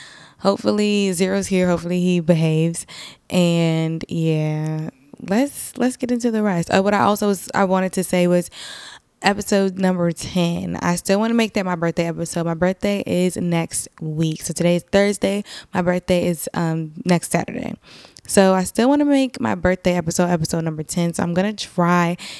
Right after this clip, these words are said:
and throw an episode in there this week, like a random episode, a little episode. Maybe, maybe it'll be regular,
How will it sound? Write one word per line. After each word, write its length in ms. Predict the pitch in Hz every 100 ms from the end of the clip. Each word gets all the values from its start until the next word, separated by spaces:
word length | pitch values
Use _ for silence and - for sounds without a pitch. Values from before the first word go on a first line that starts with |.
| -
and 200 | - 175
throw 360 | 180 175 175 175
an 100 | 175
episode 480 | 180 - 180 180 180
in 200 | - 185
there 420 | 180 175 175 175 - - - _
this 580 | 170 170 175 175 - - -
week, 460 | 175 160 165 156 -
like 240 | 165 160
a 280 | 160 156 151 _ _ -
random 480 | - 175 175 175 165
episode, 480 | 165 156 156 160 156
a 40 |
little 220 | 156 160 160
episode. 560 | 151 151 - 151 151
Maybe, 420 | 160 175 185 185 180
maybe 300 | 175 180 196
it'll 160 | 190
be 140 | 175 170
regular, 520 | 165 - 160 160